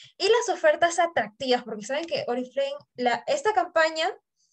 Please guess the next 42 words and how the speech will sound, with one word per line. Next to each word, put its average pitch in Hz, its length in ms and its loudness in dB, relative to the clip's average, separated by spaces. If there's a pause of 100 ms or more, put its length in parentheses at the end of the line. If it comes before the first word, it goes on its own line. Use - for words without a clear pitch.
(280)
el 302 140 6
ofertón 359 420 4
que 466 80 6
ahorita 480 200 6
está 392 220 6
dando 381 300 4 (500)
es 320 200 4
el 359 180 2
compras 427 420 2
tal 370 200 4 (600)
y 320 180 -4
te 294 140 6
llega 311 320 6
cierto - 380 -4
producto 254 460 0
gratis. 233 440 -4
No 254 100 -8
sé 311 100 -8
si 294 140 -10
lo 294 80 2
han 262 80 -2
visto, 233 380 -8
<laughs> 392 960 0
¿no? 254 140 0 (180)
Entonces, 339 520 0
es 370 260 -4
ofertón 285 880 -4
que 311 60 -12
ustedes 311 240 2
deben 349 160 0
aprovechar 269 360 -4
porque 311 160 -8
Oriflame 339 280 -10
normalmente 392 360 -6
no 359 60 -6
saca 359 240 -8
cosas 339 300 -14
así. 208 320 -14 (840)
Uno 330 160 -4
siempre 392 260 0
hay 392 80 -4
que, 339 140 2